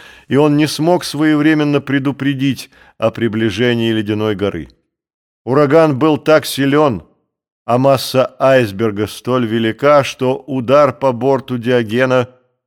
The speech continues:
получился необычайно мощный. Весь левый борт парохода был исковеркан, продавлен, водонепроницаемые переборки смяты, а верхние палубы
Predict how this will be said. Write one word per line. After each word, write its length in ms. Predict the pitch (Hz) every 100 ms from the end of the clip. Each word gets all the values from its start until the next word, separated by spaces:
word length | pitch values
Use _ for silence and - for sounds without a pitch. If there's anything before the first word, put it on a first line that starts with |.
| _
получился 680 | - 131 117 - 131 113 123
необычайно 760 | 117 113 110 110 - 113 110 104
мощный. 600 | 98 76 - - - _ _ _ _ _ _ _ _ _ _ _ _ _ _ _
Весь 300 | - 185 -
левый 260 | 190 185 180
борт 400 | 156 190 160 -
парохода 580 | 165 165 - 180 160 156
был 280 | 131 165 165
исковеркан, 960 | 160 131 - 156 175 160 - 113 92 - _ _ _
продавлен, 800 | 123 143 135 175 131 107 82 62 - _ _ _ -
водонепроницаемые 1200 | 98 123 131 131 131 135 123 151 151 147 143 143
переборки 600 | 143 139 131 143 131 135
смяты, 500 | - 131 147 156 147
а 80 | 143
верхние 560 | 135 147 131 - 135 131
палубы 680 | 143 151 147 139 147 131